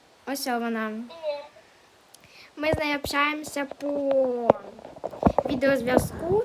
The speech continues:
Speaker 1: так як у нас канікули. Сьогодні ми пройдемо тест на Л П шок.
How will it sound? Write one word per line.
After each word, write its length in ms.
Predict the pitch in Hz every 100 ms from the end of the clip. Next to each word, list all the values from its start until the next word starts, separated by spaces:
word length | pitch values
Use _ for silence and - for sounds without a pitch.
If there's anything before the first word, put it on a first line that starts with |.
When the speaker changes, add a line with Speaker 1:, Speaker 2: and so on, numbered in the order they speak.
| -
Speaker 1:
так 220 | 269 277
як 120 | 254
у 100 | 254
нас 240 | 247 240 -
канікули. 800 | - 233 294 466 - 381 370 359 359 370 - - - -
Сьогодні 340 | 320 381 453
ми 100 | 392
пройдемо 480 | 381 349 302 330 320 311
тест 240 | 349 415
на 140 | 330 208
Л 140 | 202
П 300 | 294 269 247
шок. 340 | 226 - 202